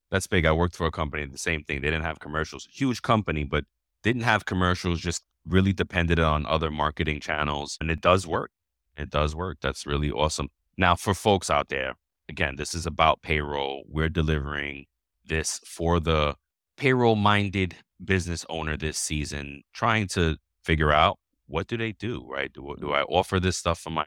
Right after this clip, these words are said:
employees? If you're a mature company, am I going to market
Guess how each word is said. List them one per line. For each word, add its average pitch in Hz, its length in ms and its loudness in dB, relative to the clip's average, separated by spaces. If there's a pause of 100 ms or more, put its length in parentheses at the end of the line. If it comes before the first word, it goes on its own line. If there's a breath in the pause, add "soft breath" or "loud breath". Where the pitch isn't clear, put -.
(100)
employees? 67 560 -2 (320)
If - 200 -4
you're 82 120 10
a 78 60 8
mature 85 400 6
company, 73 560 2 (260)
am 85 180 4
I 82 120 4
going 85 460 2
to - 140 -8
market 71 640 -2